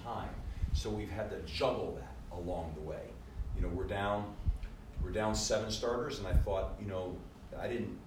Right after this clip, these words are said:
quite frankly, I didn't know if Anthony would play in this game, okay? And that would have been it. And that would be like, whoa, you know? And he did, and, uh,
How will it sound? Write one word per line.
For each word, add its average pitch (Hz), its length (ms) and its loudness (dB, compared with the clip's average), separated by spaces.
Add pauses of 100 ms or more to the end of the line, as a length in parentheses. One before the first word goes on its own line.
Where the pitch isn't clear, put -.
quite - 180 4
frankly, 135 380 -2 (640)
I 110 80 2
didn't 110 160 2
know 107 140 4
if 104 80 4
Anthony 104 260 2
would - 140 -4
play 101 160 0
in 95 60 -2
this - 100 -4
game, - 200 0 (580)
okay? 110 320 2
And 87 80 -4
that 95 140 -4
would 101 80 2
have - 80 8
been 104 120 2
it. 101 100 0 (280)
And 85 100 2
that 90 180 0
would 90 140 -4
be 92 140 -4
like, 82 280 -2 (220)
whoa, 80 160 0 (580)
you 85 60 -4
know? 80 180 -4 (460)
And 92 220 -2
he 107 120 -2
did, - 340 4 (520)
and, 92 280 -2
uh, 90 260 4